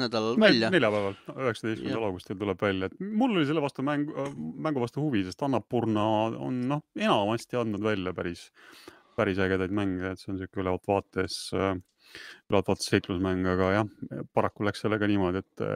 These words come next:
Speaker 2: et see tuleb siis esialgu ainult Windowsi ja Xboxi peale, nii et ilmselt tuleb siis ka Game Passi, nii et, et, et
Speaker 1: Ei,
Speaker 2: Erikul
Speaker 1: tuleb
Speaker 2: on
Speaker 1: jah,
Speaker 2: võ-,
Speaker 1: Game Passi.
Speaker 2: võimalik seda proovida, kui tal huvi peaks olema.
Speaker 1: Omal saab ka seda proovida, läheb, äh,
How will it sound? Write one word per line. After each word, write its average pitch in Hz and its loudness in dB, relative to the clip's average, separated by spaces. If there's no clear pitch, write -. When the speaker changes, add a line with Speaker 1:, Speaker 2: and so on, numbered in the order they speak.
Speaker 2:
et 92 -2
see 92 -4
tuleb 95 -2
siis 104 -6
esialgu 95 0
ainult 92 -2
Windowsi 95 -2
ja 92 0
Xboxi - -12
peale, 117 -4
nii - -8
et - -18
ilmselt 185 6
tuleb 170 0
siis - -10
ka 170 0
Game 139 4
Passi, 92 -4
nii 101 -6
et, - -18
et, 107 -6
et 151 -8
Speaker 1:
Ei, 165 4
Speaker 2:
Erikul 98 0
Speaker 1:
tuleb 156 4
Speaker 2:
on 101 0
Speaker 1:
jah, 101 2
Speaker 2:
võ-, 107 2
Speaker 1:
Game 113 -2
Passi. 127 -8
Speaker 2:
võimalik 101 4
seda 101 -6
proovida, 90 0
kui 92 -4
tal 92 -4
huvi 92 -4
peaks - -14
olema. - -6
Speaker 1:
Omal 180 8
saab 139 0
ka 170 0
seda 123 2
proovida, 120 -2
läheb, 127 0
äh, 117 2